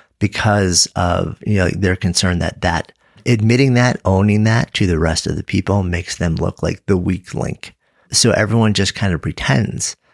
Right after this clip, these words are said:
that everything is going great and there's no adversity and they're not struggling at all. And they're normalizing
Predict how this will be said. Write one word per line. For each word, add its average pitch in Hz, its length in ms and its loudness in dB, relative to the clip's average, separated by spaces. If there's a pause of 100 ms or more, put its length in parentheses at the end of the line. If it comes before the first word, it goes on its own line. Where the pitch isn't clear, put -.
(260)
that 92 720 0
everything 95 380 0
is 90 120 0
going 87 420 0
great 113 540 -2
and 82 180 -4
there's 82 180 -4
no 90 160 0
adversity 113 540 -2
and 90 120 -6
they're 95 100 -4
not 87 200 -4
struggling 92 540 0
at 98 80 -2
all. 60 420 0 (480)
And 117 160 2
they're 104 80 4
normalizing 90 1040 2